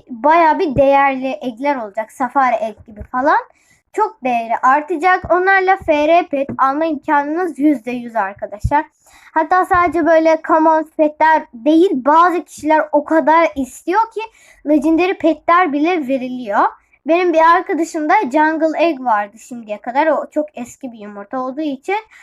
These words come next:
Onun Jungle Egg'i vardı ve gitti trade'ledi. Onun yerine F R Frost aldı. Gerçekten yalan söylemiyorum. Bu gerçek bir bilgi. Aa, biraz bunu yükselteyim. Evet. Ee, şimdi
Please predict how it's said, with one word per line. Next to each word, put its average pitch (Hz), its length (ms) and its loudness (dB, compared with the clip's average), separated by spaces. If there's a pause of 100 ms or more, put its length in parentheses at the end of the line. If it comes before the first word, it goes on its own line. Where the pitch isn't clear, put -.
(400)
Onun 339 260 0
Jungle 320 420 0
Egg'i 320 260 -4
vardı 370 300 0
ve 381 60 -4
gitti 285 400 -8
trade'ledi. 330 520 -2
Onun 320 300 -2
yerine 339 320 0
F 285 340 -4
R 349 140 0
Frost 294 500 -4 (100)
aldı. 220 380 -2 (460)
Gerçekten 370 420 0
yalan 302 400 0
söylemiyorum. 330 680 -2
Bu 330 180 -2 (320)
gerçek 269 520 -2
bir 233 100 -14
bilgi. 214 340 -8
Aa, 226 160 -14
biraz 208 240 -16
bunu 196 140 -20
yükselteyim. - 580 -20 (720)
Evet. - 300 -12 (1080)
Ee, 254 680 -6
şimdi - 720 -4